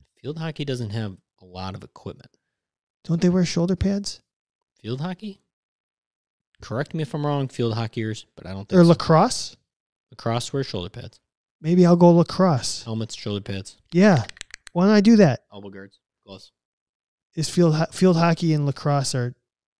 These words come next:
Speaker 2: different?
Speaker 1: Correct.
Speaker 2: I don't, I don't technically know the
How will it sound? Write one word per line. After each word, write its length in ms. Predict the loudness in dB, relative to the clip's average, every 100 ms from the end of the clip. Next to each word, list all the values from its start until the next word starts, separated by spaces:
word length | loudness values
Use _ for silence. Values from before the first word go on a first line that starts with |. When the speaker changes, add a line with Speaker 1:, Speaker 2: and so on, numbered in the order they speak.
| _
Speaker 2:
different? 360 | -8 -6 -8 -8 _ _ _ _
Speaker 1:
Correct. 340 | -16 -16 -18 _ _ _ _ _ _ _ _ _ _ _ _ _
Speaker 2:
I 60 | -10
don't, 220 | -8 -10 _ _ -12
I 60 |
don't 280 | -10 -10 -14
technically 400 | -10 -10 -6 -8
know 180 | -4 -4
the 240 | -4 -8